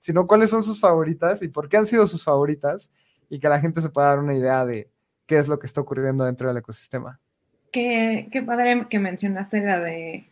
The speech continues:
Speaker 2: la de Nouns Breakers. Creo que es una de mis favoritas y si quieren, más adelante platicamos en detalle por qué específicamente nos llega esta propuesta.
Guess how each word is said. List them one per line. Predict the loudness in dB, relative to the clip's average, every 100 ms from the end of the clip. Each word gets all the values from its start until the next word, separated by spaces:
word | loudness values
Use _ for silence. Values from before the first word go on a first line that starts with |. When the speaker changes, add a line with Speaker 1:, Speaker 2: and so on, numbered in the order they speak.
| _
Speaker 2:
la | -2 -2
de | -2
Nouns | -4 -4 -4
Breakers. | -6 -4 -2 -2 -4
Creo | -4 -6 -6
que | -6 -6 -4
es | -4 0
una | 0 0
de | -2
mis | -4 -6
favoritas | -6 -4 -6 -2 0 2
y | 0
si | -8
quieren, | -8 -4 -2 -2 -4
más | -4 -4
adelante | -4 -4 -6 -6 -6
platicamos | -6 -10 -10 -8 -6 -4 -4 -4 -6 0
en | 2 2
detalle | -2 -4 -4 -2 -2 -4 -12 _
por | -2 -2
qué | -4 -2 -2 -2 -2 -4 -6 -12 _ _ 0
específicamente | 0 0 0 0 0 -2 -2 -4 -2 -2 0 -2 -6 -12 _ _ _ _ _
nos | 8 8 8
llega | 6 6 2
esta | 0 -2
propuesta. | -2 -2 -2 -4 -2 -4 -4